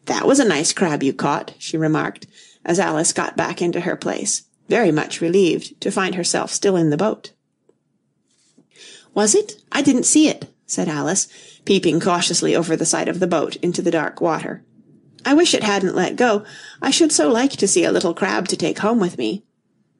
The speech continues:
But the sheep only laughed scornfully and went on with her knitting. "Are there many crabs here?" said Alice. "Crabs and all sorts of things," said the sheep.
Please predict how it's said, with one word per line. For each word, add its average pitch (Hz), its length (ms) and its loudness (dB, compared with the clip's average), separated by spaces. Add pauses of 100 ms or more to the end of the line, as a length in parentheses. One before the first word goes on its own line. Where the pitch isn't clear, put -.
(280)
But 160 160 -4
the - 80 -2
sheep - 300 2
only 156 300 2
laughed 160 320 -2
scornfully - 760 -2
and 170 180 0
went 175 200 2
on 151 180 0
with 151 140 -4
her 139 120 -2
knitting. 165 420 0 (1040)
"Are 311 120 4
there 359 160 6
many 202 300 6
crabs 147 420 0
here?" 160 360 0
said 226 180 0
Alice. 208 520 -2 (1600)
"Crabs 226 420 0
and 147 160 0
all 247 180 2
sorts - 400 0
of 139 120 -2
things," 117 500 -4
said - 240 -4
the 160 60 2
sheep. 165 320 0